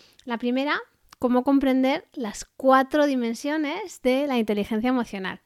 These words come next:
Luego también vamos a descubrir cómo las emociones tienen una utilidad,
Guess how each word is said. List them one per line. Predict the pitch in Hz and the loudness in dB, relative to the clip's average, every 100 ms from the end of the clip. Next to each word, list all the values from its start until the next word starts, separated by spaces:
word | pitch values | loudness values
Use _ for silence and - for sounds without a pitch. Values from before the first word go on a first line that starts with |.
| _ - _ _ _ _ _ _ | _ -20 _ _ _ _ _ _
Luego | 302 302 339 | 0 2 4
también | 359 349 370 370 349 | 4 2 4 2 2
vamos | 277 277 294 | 0 -2 -4
a | |
descubrir | 330 302 320 311 320 349 359 - _ _ | -6 -6 -4 0 0 0 -2 -10 _ _
cómo | - 277 285 | -2 0 2
las | 277 269 | 2 2
emociones | 269 269 294 302 302 | 2 2 2 0 -2
tienen | - 247 240 | -2 0 2
una | 226 | 0
utilidad, | 214 214 208 226 254 | -2 -4 -4 -4 -6